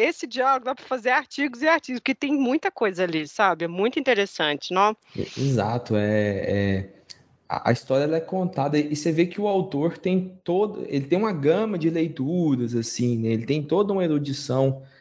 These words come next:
Speaker 2: é, deve ter lido mu-, com certeza, leu muito esses autores místicos aí, é, autores da igreja mesmo, enfim,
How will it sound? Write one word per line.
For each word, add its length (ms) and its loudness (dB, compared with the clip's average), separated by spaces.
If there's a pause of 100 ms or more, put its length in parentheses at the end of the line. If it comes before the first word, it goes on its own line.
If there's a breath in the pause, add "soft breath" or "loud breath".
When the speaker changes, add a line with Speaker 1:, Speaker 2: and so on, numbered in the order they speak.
(340 loud breath)
Speaker 2:
é, 340 0
deve 240 0
ter 120 2
lido 260 0
mu-, 200 0
com 140 0
certeza, 540 -2
leu 140 2
muito 260 -2
esses 200 -8
autores 560 0
místicos 560 -2
aí, 520 0 (480 soft breath)
é, 340 0
autores 800 -2
da 120 0
igreja 440 0
mesmo, 420 -2
enfim, 380 -2